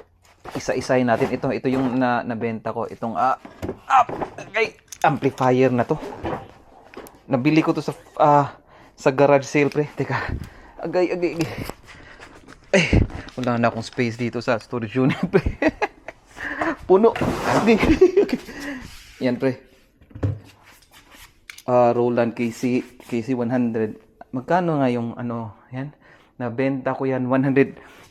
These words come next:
Nabenta ko yan, pre, one hundred eighty dollars. Ah, plus shipping. So, maganda, maganda. Sa ano yan? Garage sale yan.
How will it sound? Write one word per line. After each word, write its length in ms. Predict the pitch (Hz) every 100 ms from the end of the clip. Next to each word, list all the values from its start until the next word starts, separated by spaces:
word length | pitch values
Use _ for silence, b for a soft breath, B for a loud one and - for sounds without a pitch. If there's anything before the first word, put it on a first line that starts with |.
| B - _ _ _ -
Nabenta 400 | - 101 139 139
ko 80 | 135
yan, 160 | 135 123
pre, 80 | 120
one 160 | 120
hundred 240 | 127 120 113
eighty 240 | 120 123
dollars. 560 | 117 117 117 113 - - - B B B B B B -
Ah, 240 | 117 113
plus 240 | - 113
shipping. 400 | - 120 - 107 101 B B B B B b b b b - -
So, 160 | - 117
maganda, 400 | 117 117 123 120
maganda. 300 | 113 117 120
Sa 240 | - 123 113
ano 160 | 135
yan? 160 | 165 185 B B
Garage 320 | 143 139 143
sale 240 | 139 160 151
yan. 40 | 170